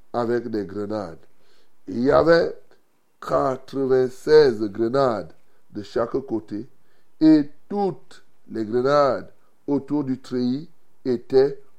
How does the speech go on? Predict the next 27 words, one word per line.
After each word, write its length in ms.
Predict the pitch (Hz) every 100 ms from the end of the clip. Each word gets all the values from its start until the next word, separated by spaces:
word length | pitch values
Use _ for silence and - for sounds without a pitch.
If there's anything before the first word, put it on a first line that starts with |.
| -
au 140 | 143
nombre 380 | 135 123 117 117
de 140 | 104
cent. 420 | 95 - - 101 - - - - - - -
Les 120 | - -
chefs 340 | - 127 123
de 100 | 135
garde 480 | 131 151 143 107 - - - - - -
prirent 220 | 127 135
Séraja, 800 | - 127 120 120 127 127 170 - - - - -
le 100 | 98
souverain 500 | 98 - 131 135 143
sacrificateur, 960 | 143 127 127 120 120 120 117 135 139 156 - - -
Sophonie, 760 | - - 143 - 135 131 160 190 - - - -
le 100 | -
second 420 | 101 123 127 143
sacrificateur, 920 | 139 120 117 117 120 120 117 139 147 160 - - -
et 140 | 147 135
les 180 | 127 -
trois 280 | 127 135
gardiens 540 | 131 117 104 120 123 139 - - - -
du 120 | 90
seuil. 380 | - 107 90 - - - - - -
Et 100 | -
dans 160 | 120
la 180 | 156 156
ville, 360 | 143 175 180